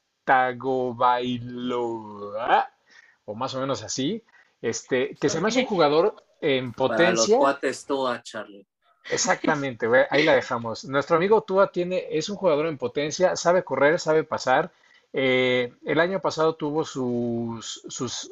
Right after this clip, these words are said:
Speaker 1: sus altibajos con, eh, con la estafeta de, de ser el, el quarterback, eh, titular, pero lo veo como, como en un año de, de consolidación.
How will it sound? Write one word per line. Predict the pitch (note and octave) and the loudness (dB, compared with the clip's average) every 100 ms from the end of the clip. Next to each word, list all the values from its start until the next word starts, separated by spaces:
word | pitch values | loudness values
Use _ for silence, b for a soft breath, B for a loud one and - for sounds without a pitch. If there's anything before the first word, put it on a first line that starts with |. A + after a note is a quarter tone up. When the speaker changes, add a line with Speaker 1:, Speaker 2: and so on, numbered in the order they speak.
| - | -16
Speaker 1:
sus | - C#3 | -10 -4
altibajos | C3+ C3+ C3 D3 - A3 A3 - | -4 0 2 2 2 -2 -2 -10
con, | - B2+ A#2+ A#2 A#2 A2+ A2+ - | -4 -2 -2 -4 -8 -10 -12 -10
eh, | D3+ A#2 A2 G#2+ G#2+ - | -8 -4 -4 -6 -8 -8
con | C3 | -4
la | |
estafeta | A#2+ - D#3+ D#3+ E3 | -2 -2 -2 4 6
de, | D#3 D3+ | 8 6
de | C#3 B2+ | 2 -6
ser | - C#3 | 0 2
el, | C#3+ C#3 B2+ A#2 A#2+ | 2 2 0 -2 -6
el | C3 A2+ | -10 -2
quarterback, | C#3+ C#3 C#3+ - - | 2 4 2 0 -10
eh, | A#2+ A2+ | -8 -8
titular, | B2+ A#2 B2 G#3+ A#3+ B B B B | -8 -4 0 0 -2 B B B B
pero | D#3+ D3 D#3+ D#3+ D#3+ | 4 6 6 6 2
lo | D3 D3+ D#3+ | 0 2 4
veo | F#3 G#3+ | 2 0
como, | G3 F3 D#3 C3 B2+ | -2 0 4 4 2
como | - C3 C3+ C3 B2+ B2+ B2 C#3 | -4 -2 0 2 2 2 0 -2
en | C3 C3 | -6 -4
un | C#3+ E3+ | -4 -2
año | E3 F3 D#3+ | 0 0 2
de, | C3+ B2 A#2+ | 2 0 -2
de | A#2 A2+ | -2 -2
consolidación. | B2 - A#2+ B2 A2 - C3+ | -4 -6 -2 0 0 0 -2